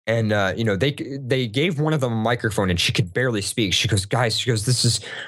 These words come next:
oh my God." And then the convention goes, "Oh yeah, by the way, we're gonna double that. We're gonna go from, uh," I think it was, like, you know, it was, like, six thousand dollars and they ended up doing twelve thousand dollars or something like that.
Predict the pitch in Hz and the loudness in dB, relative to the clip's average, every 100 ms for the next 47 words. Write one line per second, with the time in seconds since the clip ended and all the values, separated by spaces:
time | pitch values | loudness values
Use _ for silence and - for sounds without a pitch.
0 | - _ _ - 151 123 120 135 131 110 | -16 _ _ -2 0 0 0 0 0 0
1 | 131 147 170 175 147 151 147 135 127 123 | 0 2 2 0 0 0 0 0 0 2
2 | 226 208 185 - - 170 208 208 190 175 | 2 2 0 -4 -12 -4 0 0 2 2
3 | 156 - 165 175 151 147 135 123 110 110 | 0 -2 -2 0 0 0 0 0 2 2
4 | 113 _ - 131 139 135 135 139 131 131 | -2 _ -6 -2 0 2 0 0 0 2
5 | 127 123 180 147 127 123 139 107 107 113 | 0 0 0 0 0 0 0 0 0 -2
6 | - - - 127 113 117 110 107 107 107 | 0 -2 0 0 0 0 0 2 0 0
7 | 104 95 110 95 - 104 98 101 95 101 | 0 0 0 -2 0 0 0 -2 0 0
8 | 92 92 90 98 98 95 85 82 90 82 | 2 2 0 0 2 2 2 2 0 0